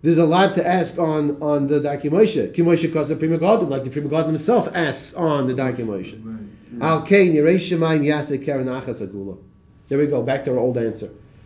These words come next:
Speaker 1: A Yirei Shamayim should make sure, a God-fearing Jew should make sure make one of those four corners, make them round. Round it off. Because why? Because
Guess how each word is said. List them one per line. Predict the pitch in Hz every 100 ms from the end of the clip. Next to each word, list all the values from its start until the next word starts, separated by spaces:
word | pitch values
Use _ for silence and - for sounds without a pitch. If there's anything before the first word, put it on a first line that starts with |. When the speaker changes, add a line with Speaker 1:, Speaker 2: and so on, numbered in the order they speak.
| - - -
Speaker 1:
A | 127 123 -
Yirei | - 131 160
Shamayim | 170 170 151 156 113 101 - - _ _ - - - - - _
should | - 117
make | 139 156
sure, | - 151 131 113 - - - - - - -
a |
God-fearing | 107 151 156 160 147 127
Jew | 131 113
should | 113
make | 131
sure | 127 123
make | 123
one | 117 127
of | 127
those | 120 -
four | 139 123
corners, | - 123 107 104 - - -
make | 135 -
them | 110
round. | 101 85 - - - - - - -
Round | 147 165
it | 165
off. | 160 - - -
Because | 156 156 147
why? | 143 151 170
Because | 190 175 160